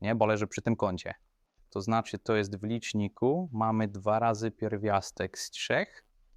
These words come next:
podzielone przez przeciwprostokątną, czyli cztery. I teraz, jeśli to trochę skrócimy, otrzymamy, jeśli to podzielimy przez dwa,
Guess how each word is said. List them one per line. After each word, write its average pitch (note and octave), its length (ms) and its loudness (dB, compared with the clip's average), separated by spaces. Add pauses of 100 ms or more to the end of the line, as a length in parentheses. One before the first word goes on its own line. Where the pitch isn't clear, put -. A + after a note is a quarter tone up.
(120)
podzielone A2+ 680 2
przez G#2+ 340 -2
przeciwprostokątną, G#2 1400 -2
czyli A#2 380 -2
cztery. A2+ 580 -2 (640)
I A#2 100 -2
teraz, F#2+ 640 0 (840)
jeśli B2 460 0
to A2 200 2
trochę G#2+ 380 2
skrócimy, A#2 880 -2 (380)
otrzymamy, A2+ 880 2 (380)
jeśli G#2+ 360 0
to G#2 140 0
podzielimy A2+ 680 2
przez G#2 320 -4
dwa, A2 520 2